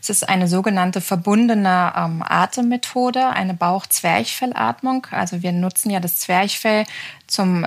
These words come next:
zum Atmen, ja, und eine verbundene Atmung bedeutet, dass wir ohne Pause ein- und ausatmen, und zwar in einer entspannten Atmung, ja, also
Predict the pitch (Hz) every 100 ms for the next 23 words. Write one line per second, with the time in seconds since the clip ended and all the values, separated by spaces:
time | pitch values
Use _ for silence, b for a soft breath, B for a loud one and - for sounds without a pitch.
0 | - - 185 - 170 - 262 214 196 202
1 | 196 - 190 185 180 202 220 220 208 -
2 | 185 233 208 190 180 175 170 208 202 180
3 | - 190 196 196 208 - 175 185 196 180
4 | 160 160 160 - 156 156 - 156 165 165
5 | 175 180 - 175 180 180 180 175 - 170
6 | 180 - 165 151 - 160 156 - 156 170
7 | 208 262 180 170